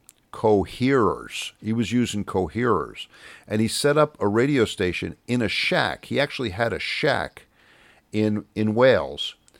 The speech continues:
and he actually monitored the, the, the C Q D transmission from the Titanic. He went and reported it to the police. They thought he was crazy. They didn't pay any attention to him.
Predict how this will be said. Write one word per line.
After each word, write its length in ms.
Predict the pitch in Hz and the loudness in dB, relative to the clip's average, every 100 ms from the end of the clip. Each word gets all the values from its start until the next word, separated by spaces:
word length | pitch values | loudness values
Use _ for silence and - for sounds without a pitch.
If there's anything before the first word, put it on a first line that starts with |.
| _ _ _ - | _ _ _ -6
and 220 | 107 95 | -4 -4
he 340 | - 156 160 | -4 0 2
actually 480 | 127 123 - 131 107 | 2 0 -4 -2 -2
monitored 760 | 95 101 123 113 80 78 78 - _ _ | 2 4 4 2 0 -4 -8 -14 _ _
the, 260 | 98 92 - | -4 -4 -6
the, 320 | 90 90 85 | -6 -2 -2
the 140 | 78 92 | -4 -6
C 220 | - 135 | -4 -4
Q 280 | 117 120 107 | -4 -4 -2
D 260 | 85 110 | 0 -2
transmission 680 | 110 - 87 82 90 87 87 | -2 -4 -4 -4 -6 -6 -8
from 160 | 87 87 | -8 -8
the 100 | 82 | -8
Titanic. 800 | - 82 - - 90 78 - - _ _ _ - - | -6 -8 -6 -8 -8 -8 -12 -20 _ _ _ -20 -8
He 120 | 131 | -2
went 220 | 127 156 | 2 0
and 100 | 131 | 0
reported 520 | 120 - - 139 135 120 | -4 -2 0 2 2 0
it 120 | - | -2
to 80 | 95 | -8
the 100 | 92 | -8
police. 420 | - 110 131 - | -4 -2 -4 -4
They 100 | 87 | -4
thought 200 | 107 101 | 0 0
he 60 | |
was 180 | 95 92 | 0 -4
crazy. 480 | - 101 104 101 82 | -6 -2 0 -2 -4
They 80 | 82 | -6
didn't 180 | 92 87 | -6 -6
pay 160 | 90 | -4
any 140 | 87 82 | -4 -6
attention 480 | 76 90 85 95 80 | -8 -8 -8 -12 -12
to 180 | - | -12
him. 180 | - - | -12 -18